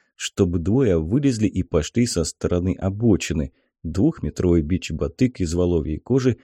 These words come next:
показал вознице положить справа от него. Перевернул поручика окровавленной спиной вверх, сам сдвинулся к задней части арбы,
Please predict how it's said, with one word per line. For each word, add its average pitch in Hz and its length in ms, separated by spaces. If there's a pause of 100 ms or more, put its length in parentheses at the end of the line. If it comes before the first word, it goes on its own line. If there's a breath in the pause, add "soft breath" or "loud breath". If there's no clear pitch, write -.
(200 soft breath)
показал 107 540
вознице 92 520
положить 87 420
справа 90 680
от - 220 (100)
него. 98 440 (460)
Перевернул 90 500
поручика 110 680
окровавленной 101 680
спиной 82 400
вверх, 104 480 (120)
сам 165 360
сдвинулся - 560
к 92 120
задней 95 460
части - 500
арбы, 87 440